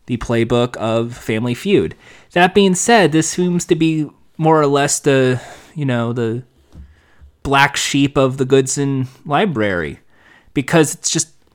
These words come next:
you know, forgotten. There is no element that makes it unique.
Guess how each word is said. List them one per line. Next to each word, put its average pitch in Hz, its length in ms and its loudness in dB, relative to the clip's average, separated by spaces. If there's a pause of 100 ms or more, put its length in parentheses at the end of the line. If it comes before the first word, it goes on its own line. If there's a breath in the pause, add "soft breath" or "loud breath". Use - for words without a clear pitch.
(100)
you 165 100 -2
know, 131 480 0 (140)
forgotten. 131 640 0
There 110 200 0
is 143 200 2
no 139 280 0
element 131 640 -2 (720 soft breath)
that 135 240 -2
makes 143 300 -6
it 147 240 -6
unique. 156 720 -4